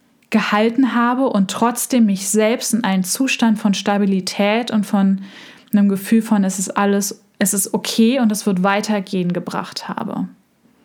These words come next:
Und nicht nur auf einem oberflächlichen Level, sondern wirklich auf einem gefühlten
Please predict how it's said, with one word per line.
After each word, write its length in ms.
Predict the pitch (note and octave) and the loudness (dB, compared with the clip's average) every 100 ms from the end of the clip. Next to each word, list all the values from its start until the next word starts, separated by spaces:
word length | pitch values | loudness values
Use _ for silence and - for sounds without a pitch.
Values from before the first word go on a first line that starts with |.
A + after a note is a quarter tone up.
| _ _ _ _ _ _ _ _ - _ _ _ _ _ _ _ _ - | _ _ _ _ _ _ _ _ -20 _ _ _ _ _ _ _ _ 2
Und 200 | A3 G#3+ | 4 6
nicht 280 | B3+ - | 4 4
nur 480 | A#3 A#3 B3+ B3 G#3 - _ _ - | 4 6 4 2 -2 -8 _ _ -4
auf 140 | F#3+ | 2
einem 180 | G#3+ G#3 | 2 4
oberflächlichen 800 | A#3 C4+ B3+ G#3+ F#3+ F#3+ F#3+ F#3+ | 2 2 0 0 -2 -2 0 0
Level, 320 | F#3 F#3 G#3 | 0 0 -2
sondern 400 | F#3+ F#3+ F#3+ F3+ | 0 2 2 2
wirklich 360 | G#3+ A#3 A#3 - | 2 2 -2 -2
auf 100 | F#3+ | 0
einem 200 | G3 F#3 | 0 0
gefühlten 800 | F#3 - - B3 A#3+ A#3 A3 | -2 -6 0 2 2 2 2